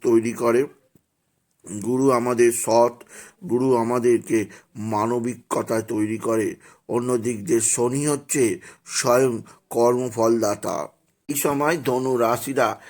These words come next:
যে শিক্ষা পাবে, সেই শিক্ষা কর্মের শিক্ষা। গুরু এবং শনি উভয়ে মিলেই তাদের জীবনে এমন কিছু শিক্ষা দিয়ে যাবে, যা দীর্ঘদিন কর্মক্ষেত্রে তাদের কাজে লাগবে।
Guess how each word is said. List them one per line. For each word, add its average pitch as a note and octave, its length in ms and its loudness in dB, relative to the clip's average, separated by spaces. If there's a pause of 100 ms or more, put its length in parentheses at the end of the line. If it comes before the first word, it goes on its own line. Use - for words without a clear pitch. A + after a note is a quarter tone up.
(200)
যে D3+ 220 4
শিক্ষা D#3 400 -4
পাবে, A2+ 500 2
সেই A2+ 220 0
শিক্ষা B2 560 -4 (100)
কর্মের A2+ 440 2
শিক্ষা। A#2 640 -6 (360)
গুরু C#3+ 560 2
এবং A#2 300 -2
শনি C3+ 540 -2 (360)
উভয়ে B2+ 460 2
মিলেই C3 440 2 (320)
তাদের A#2+ 420 2
জীবনে A#2+ 420 -2
এমন A#2 320 -2
কিছু C3+ 300 -10
শিক্ষা C#3 460 -4
দিয়ে A#2 340 4
যাবে, A#2 400 2 (440)
যা A2 280 0 (300)
দীর্ঘদিন A#2+ 920 0
কর্মক্ষেত্রে A#2+ 840 -2
তাদের G#2+ 360 -6
কাজে G2 300 -6
লাগবে। D#2 400 -10